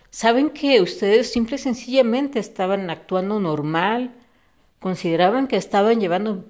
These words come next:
la fiesta en paz, que estaba normal, que nunca de manera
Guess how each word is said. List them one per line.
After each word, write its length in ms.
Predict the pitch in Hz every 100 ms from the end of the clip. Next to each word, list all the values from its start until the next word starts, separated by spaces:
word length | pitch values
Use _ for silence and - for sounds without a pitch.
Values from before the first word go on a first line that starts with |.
| -
la 140 | 151
fiesta 340 | 147 185 -
en 140 | 254 240
paz, 400 | 214 208 - - _ _ _ _ _ _ _ _ _ _ _ _
que 80 | 156
estaba 500 | - 165 170 180 202
normal, 800 | 180 156 160 165 254 381 370 - - _ _ _ _ _ _ _ _ _ _ _ _ _ _ _ _ _ _
que 160 | - 214
nunca 840 | 220 233 262 320 370 370 262 196
de 220 | 160 175 185
manera 560 | 185 196 233 285 285